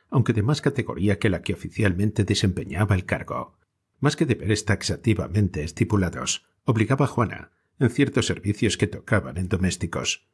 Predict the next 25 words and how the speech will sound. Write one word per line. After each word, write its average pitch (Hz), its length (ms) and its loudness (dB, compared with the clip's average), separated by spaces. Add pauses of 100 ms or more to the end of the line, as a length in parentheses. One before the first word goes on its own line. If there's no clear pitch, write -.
(100)
su - 200 2
cariño, - 500 -8 (220)
su - 180 0
gratitud 120 640 -2
hacia - 260 -2
Petra, - 480 -4 (220)
su 127 160 2
protectora 143 580 -2
y 131 40 -2
la 110 180 -2
que - 80 -2
la - 80 2
había 101 280 2
hecho 90 200 0
feliz - 400 -6
casándola 107 560 2
con - 260 -4
Pepe 101 320 0
Noval, 80 400 -4 (380)
un 165 120 6
segundo 90 440 2
galán 80 260 0
cómico, - 600 -4 (180)
muy 151 160 4
pálido, - 640 -2